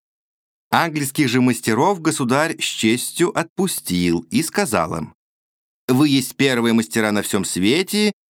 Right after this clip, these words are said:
и мои люди, супротив вас, сделать ничего не могут". Те остались этим очень довольны. А Платов ничего против слов государя произнести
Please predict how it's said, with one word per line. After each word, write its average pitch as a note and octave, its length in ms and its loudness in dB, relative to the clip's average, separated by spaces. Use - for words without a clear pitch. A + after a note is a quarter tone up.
и G#2+ 80 2
мои A2 280 2
люди, G#3+ 320 2
супротив F3 560 -2
вас, C#3+ 320 0
сделать C3 600 0
ничего A#2 800 0
не F#2+ 120 -2
могут". F2 600 -2
Те A2 200 0
остались F#2+ 440 -4
этим F2 300 -4
очень A2 420 -2
довольны. F2+ 640 -2
А E2+ 160 0
Платов F3 840 -2
ничего B2+ 520 0
против - 400 -6
слов C3 380 -2
государя A2+ 640 -2
произнести G2 1000 -2